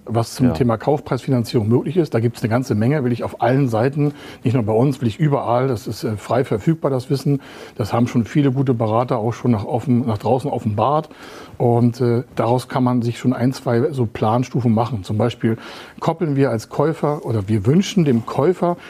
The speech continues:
Speaker 1: dass er sich immer von der Kaufpreisvorstellung, äh, quasi erstmal so emotional trennt. Warum?
Speaker 2: Mhm.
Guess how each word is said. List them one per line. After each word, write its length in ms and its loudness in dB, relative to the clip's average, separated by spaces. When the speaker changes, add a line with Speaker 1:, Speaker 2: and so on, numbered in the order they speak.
Speaker 1:
dass 80 4
er 80 4
sich 160 0
immer 180 4
von 160 -2
der 120 2
Kaufpreisvorstellung, 1500 0
äh, 200 2
quasi 440 0
erstmal 280 2
so 140 -2
emotional 760 2
trennt. 420 -6
Warum? 400 4
Speaker 2:
Mhm. 60 2